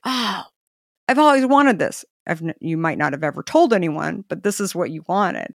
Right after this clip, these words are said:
And so when you start asking consumers for,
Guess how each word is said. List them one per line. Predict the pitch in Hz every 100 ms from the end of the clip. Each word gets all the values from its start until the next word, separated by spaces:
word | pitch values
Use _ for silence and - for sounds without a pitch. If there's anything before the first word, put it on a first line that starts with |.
| _ _ _ _
And | 214 233
so | 277
when | 254 269
you | 269
start | - 392 427 -
asking | - 214 - - 214
consumers | 196 185 170 - 175 170 147 - -
for, | - 170 165